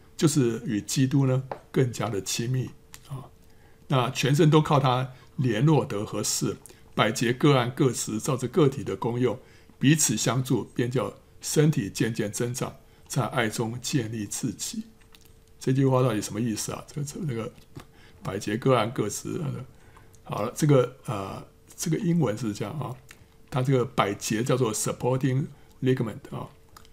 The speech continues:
这意思就是说啊，这个身体里面有许多，呃，相助的筋节啊，就好像我们这个有关节，对不对？关节上面还有那个筋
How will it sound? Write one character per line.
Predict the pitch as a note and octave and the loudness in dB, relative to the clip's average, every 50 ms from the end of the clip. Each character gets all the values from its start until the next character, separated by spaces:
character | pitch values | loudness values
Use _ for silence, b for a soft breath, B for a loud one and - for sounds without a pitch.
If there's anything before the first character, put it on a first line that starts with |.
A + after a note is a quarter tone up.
| - - - - | -20 -20 -12 -4
这 | - F3 | 0 2
意 | A#3 E3 | 2 4
思 | D3 - C#3+ | 4 4 6
就 | D3 C#3 C3+ | 6 6 6
是 | - | 6
说 | C3+ C3+ C3 B2 | 6 4 4 4
啊， | F#2+ - - | 2 0 2
这 | E3+ | 2
个 | D#3+ | 2
身 | - - G#3+ F#3+ | 2 4 4 4
体 | E3 D#3 | 4 4
里 | A2+ G#2+ | 4 4
面 | C3 C3+ G#2+ - b b b b b b - | 2 0 0 -2 b b b b b b -4
有 | - A#2 D3 | 0 0 0
许 | C#3+ - - A2 G2 | 0 0 -2 -4 0
多， | - C3 B2 A#2+ C3 C#3+ - - - - - - - - - - - - - - - | 2 2 2 2 2 -2 -6 -14 -20 -20 -20 -20 -20 -20 -20 -20 -20 -20 -20 -10 -6
呃， | G#2+ G#2 G2+ G2 G2 - - - - - | -4 -4 -4 -4 -6 -10 -14 -16 -18 -12
相 | - - - - F3+ D#3 C#3+ D3+ E3 D#3 | -8 -6 -4 0 2 4 4 4 4 2
助 | - - G3 C#3+ A#2 | 0 0 2 2 2
的 | G#2 G2+ G2 G#2 - - | 0 -2 -4 -4 -6 -8
筋 | - - D#3+ C#3 C#3+ D3+ D3+ | -2 0 2 4 4 4 2
节 | - - - D3+ - - G2 - - - | 0 -2 -6 -6 -6 -8 -8 -10 -8 -8
啊， | - A2 - - - b b b b b b b | -8 -8 -8 -10 -14 b b b b b b b
就 | - - E3 | 0 2 4
好 | C3 | 4
像 | B2 B2 | 4 2
我 | A#2 G#2 | 0 0
们 | G#2 A2+ | -2 -2
这 | A#2+ | -2
个 | G#2+ G#2 A2+ | -2 -2 -2
有 | G#2 F#2+ | -2 0
关 | - C3+ C3 C#3 | 2 2 4 4
节， | C#3 - - G2 | 2 2 0 -2
对 | G2 | -2
不 | A2+ | -2
对？ | G#2+ - | -4 0
关 | - C#3+ C#3 C#3 | 2 4 4 4
节 | C3 B2 | 4 4
上 | C3 C3 | 2 2
面 | C3 B2 A2 | 0 0 -2
还 | A#2+ A#2+ | -2 -2
有 | B2 A2 G2 | -4 -4 -4
那 | A#2 | -4
个 | A2+ G#2 G#2 | -4 -6 -6
筋 | - - - - C3+ C3+ C#3+ | -4 -4 -2 0 0 0 0